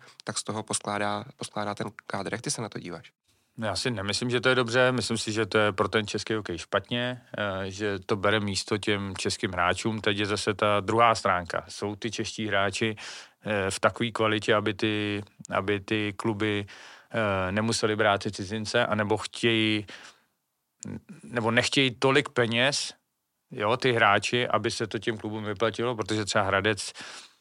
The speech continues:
Speaker 2: a já musím říct i na sebe, my jsme to jako, my jsme šli tou cestou těch slovenských levných hráčů, tam jsme si je hledali, tady, eh, jako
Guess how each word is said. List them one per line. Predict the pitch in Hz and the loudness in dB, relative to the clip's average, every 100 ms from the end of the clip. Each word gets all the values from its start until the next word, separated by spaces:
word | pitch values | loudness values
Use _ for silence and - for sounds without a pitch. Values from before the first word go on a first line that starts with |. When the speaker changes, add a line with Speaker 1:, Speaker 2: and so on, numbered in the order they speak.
| _ _ - | _ _ 0
Speaker 2:
a | |
já | 98 95 | 4 4
musím | 101 - 104 | 4 0 -2
říct | 107 - | -4 -4
i | 107 | 0
na | 98 | 0
sebe, | - 104 104 | 0 0 0
my | 104 | 0
jsme | - 110 | -2 -2
to | 98 107 | 0 0
jako, | 101 107 104 98 95 | 0 0 0 0 -2
my | 98 | -6
jsme | - 104 | -4 -2
šli | 113 | -2
tou | 107 107 | -2 -4
cestou | 113 - 104 104 | -6 -6 -6 -6
těch | 95 107 - | -6 -6 -6
slovenských | - 120 101 104 - 110 | -4 -2 0 -2 -2 0
levných | 107 101 110 | 0 -2 -2
hráčů, | 98 85 90 - 117 120 | 2 2 0 -2 -2 0
tam | 104 | 0
jsme | 104 117 107 | 0 -2 0
si | 117 | 0
je | 101 | 0
hledali, | 92 104 113 120 | 2 2 4 2
tady, | 110 101 104 101 | 2 0 0 -2
eh, | 87 - - | -6 -8 -6
jako | 101 - 107 101 | -6 -2 -2 -2